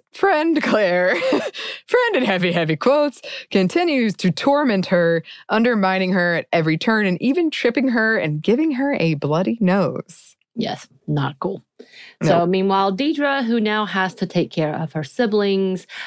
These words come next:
Speaker 2: uh, misses a lot of school, also in part to the fact that she's robbing trains, uh,
Speaker 1: Mm-hmm.
Speaker 2: really concerning several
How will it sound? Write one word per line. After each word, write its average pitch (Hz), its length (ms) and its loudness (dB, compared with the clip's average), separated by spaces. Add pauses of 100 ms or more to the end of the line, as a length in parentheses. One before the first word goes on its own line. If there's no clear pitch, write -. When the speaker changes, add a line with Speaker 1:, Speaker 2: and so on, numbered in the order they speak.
(120)
Speaker 2:
uh, 190 280 2
misses 262 340 -2
a 381 60 2
lot 359 240 2
of 359 60 -2
school, 214 500 0 (220)
also 135 340 -2
in 135 100 0
part 143 220 0
to 156 40 -4
the 156 80 -4
fact 165 180 0
that 180 80 -4
she's 202 200 -2 (100)
robbing 135 300 0
trains, 170 480 -2 (320)
uh, 151 320 4
Speaker 1:
Mm-hmm. 151 140 2
Speaker 2:
really 247 240 2
concerning 170 540 0
several 143 360 -2